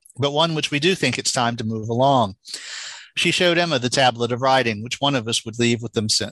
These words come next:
once, as with the recipients of the Firestone, we had identified the best candidate to receive it. The tablet was in introduction mode and displayed a single glyph, which we recognized from the written form of galactic common. When Emma touched the tablet,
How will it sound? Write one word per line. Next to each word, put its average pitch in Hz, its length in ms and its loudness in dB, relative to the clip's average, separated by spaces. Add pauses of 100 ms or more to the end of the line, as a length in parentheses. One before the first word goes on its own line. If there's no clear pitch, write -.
(160)
once, 104 440 -2
as 110 240 0
with 117 120 -10
the 113 100 -2
recipients 110 600 -2
of 104 40 6
the 110 80 4
Firestone, 110 840 0
we 120 100 0
had 123 100 2
identified 120 640 0
the 110 60 -8
best 107 280 -2
candidate 117 460 -2
to - 140 -6
receive 113 440 -2
it. 95 140 -6 (1200)
The 156 80 -2
tablet 165 460 2
was 135 180 -2
in 135 80 4
introduction 135 640 0
mode 98 360 -2 (100)
and 120 100 0
displayed 127 380 0
a 123 60 0
single 147 360 0
glyph, 110 380 -2
which 110 180 -4
we 123 60 -2
recognized 104 720 -2
from 113 140 -2
the 107 100 -4
written 120 220 -4
form 107 320 -2
of 110 100 -8
galactic 107 520 -2
common. 131 440 0 (540)
When 127 120 2
Emma 151 200 2
touched - 320 -2
the 143 80 -2
tablet, 113 480 0